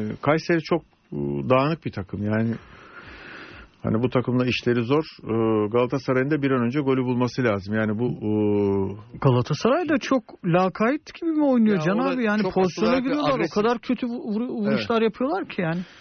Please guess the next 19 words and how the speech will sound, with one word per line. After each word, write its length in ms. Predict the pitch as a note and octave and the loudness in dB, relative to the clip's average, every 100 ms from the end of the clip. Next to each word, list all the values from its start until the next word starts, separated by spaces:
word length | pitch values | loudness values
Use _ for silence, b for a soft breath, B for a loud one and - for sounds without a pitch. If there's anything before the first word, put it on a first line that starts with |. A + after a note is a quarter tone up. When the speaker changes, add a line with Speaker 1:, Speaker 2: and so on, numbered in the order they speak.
| B B - | B B -2
Speaker 1:
Çok 200 | A3 F#3+ | 0 4
agresif 600 | F3 D#3 D#3+ - E3+ - | 2 2 -2 -4 -8 0
ve, 240 | D#3+ D#3+ - C#3 | 2 2 -2 -2
e, 300 | C3+ C#3 C#3 C3 B B | 0 2 2 0 B B
sonuç 440 | - - D3+ D#3 | -8 -2 -2 0
alacak 480 | D3+ C#3+ C#3 D#3 - B B - | 2 2 2 -2 -4 B B -16
şekilde 560 | - C#3+ B2 C#3+ C#3 C#3 | -4 -2 0 2 2 2
değil, 240 | D3+ E3+ | 2 2
çok 280 | F3+ E3 - | 0 -4 0
rahat 280 | D3+ D#3+ - | 0 2 0
top 200 | B2+ G#2+ | -4 -2
oynuyorlar. 480 | A2 A2 A2+ C#3+ E3+ - - | 0 2 2 0 -2 -8 -6
E, 420 | B2 A#2+ A#2 A2+ B B _ _ _ _ _ D3+ C#3+ | 0 2 2 0 B B _ _ _ _ _ -10 -2
yani 340 | C3 B2 A2 F#2 - A#2 | 0 2 0 -4 -12 -12
futbol 400 | A2 D3 - C#3+ | -4 -2 2 2
böyle 140 | C#3+ C#3+ | 4 0
şeylere 340 | - C3 C#3 | -2 -2 0
müsaade 420 | D3 B2 C3 B2+ B2 | -2 -2 0 0 -2
etmez. 280 | - G#2+ | -4 -8